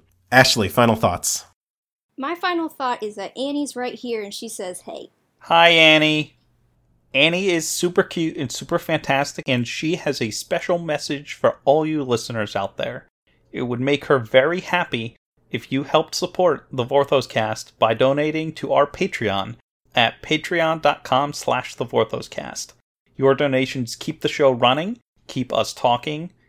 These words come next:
Speaker 3: keep you listening because you will actually have something to listen to. Everyone who donates to our Patreon gets access to our Discord community, where we have Vorthoses talking about all sorts of fun things.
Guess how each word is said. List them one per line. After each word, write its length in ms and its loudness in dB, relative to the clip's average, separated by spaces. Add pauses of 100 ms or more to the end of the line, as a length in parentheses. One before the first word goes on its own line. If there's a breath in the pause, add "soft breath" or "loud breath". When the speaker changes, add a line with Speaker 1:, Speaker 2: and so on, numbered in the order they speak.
(160)
Speaker 3:
keep 300 -6
you 420 -4
listening 580 0
because 300 -6
you 140 -4
will 340 0
actually 400 -6
have 220 -2
something 340 -8
to 120 -12
listen 300 -8
to. 260 -8 (380)
Everyone 420 2
who 120 0
donates 440 0
to 120 0
our 80 4
Patreon 480 -6
gets 200 -4
access 420 -4
to 280 -6
our 200 2
Discord 600 -2
community, 600 -4 (340)
where 180 -2
we 140 -2
have 320 -4
Vorthoses 880 -4 (120)
talking 360 4
about 340 2 (100)
all 180 0
sorts 340 -2
of 80 -8
fun 300 0
things. 680 -2